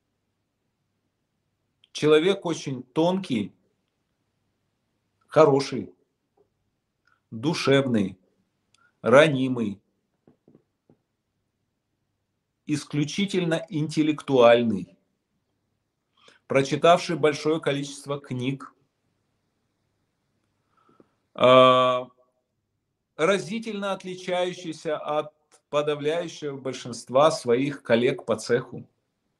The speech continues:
Трудолюбивый и трудоголик вообще, ну, таких артистов, как Леонтьев, которые пролили на сценах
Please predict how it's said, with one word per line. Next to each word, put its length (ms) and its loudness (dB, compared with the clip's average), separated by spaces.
Трудолюбивый 1300 2
и 100 -12
трудоголик 880 2
вообще, 720 -2
ну, 540 -8
таких 380 -4
артистов, 560 -4
как 200 -4
Леонтьев, 640 -2
которые 460 2
пролили 720 2
на 540 0
сценах 880 -4